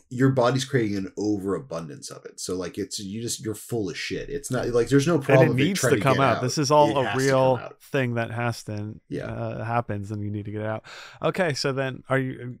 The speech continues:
Speaker 2: I mean, you can stick, bloodletting's not that bad, because, again, if
Speaker 1: I,
Speaker 2: you need to
Speaker 1: I
Speaker 2: get it
Speaker 1: think I
Speaker 2: out
Speaker 1: might
Speaker 2: of
Speaker 1: stick
Speaker 2: you,
Speaker 1: with
Speaker 2: like,
Speaker 1: blood.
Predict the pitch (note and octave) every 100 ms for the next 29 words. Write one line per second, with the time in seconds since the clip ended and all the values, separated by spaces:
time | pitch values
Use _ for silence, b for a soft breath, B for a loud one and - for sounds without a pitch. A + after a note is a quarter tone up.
0 | C#3 C#3+ D3 C#3+ D3+ E3+ F3 - F#3 C#3+
1 | C3+ E3+ G#3+ A3+ G3 D#3+ D3+ C#3 A2+ -
2 | B2+ G#2+ G2+ - A2 G#2+ C3+ A2 G2 A2+
3 | A#2+ D3 C#3 C#3 C3 A#2+ A#2+ C#3+ C#3 D#3+
4 | F3 D#3 C3 A#2 A#2 -